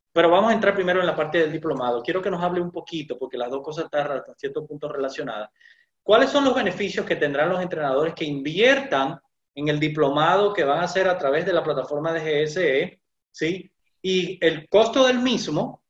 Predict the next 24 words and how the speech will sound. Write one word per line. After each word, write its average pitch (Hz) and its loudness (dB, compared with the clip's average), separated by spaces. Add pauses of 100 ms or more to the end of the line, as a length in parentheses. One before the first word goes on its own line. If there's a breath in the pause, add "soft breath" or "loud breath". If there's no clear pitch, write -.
eh, 143 0
si - -10
te 139 -2
puedo 160 4
molestar 180 0
con 214 0
eso. 170 -4 (300)
Y 196 0
lo 180 6
último, 220 4
y 190 4
una 214 2
parte 220 2
importante 185 0
que 165 -2
siempre 196 0
va 214 6
a 214 4
salir 190 2
para 165 0
nosotros 160 -2
los 180 2
entrenadores 151 -2
latinoamericanos, 170 -2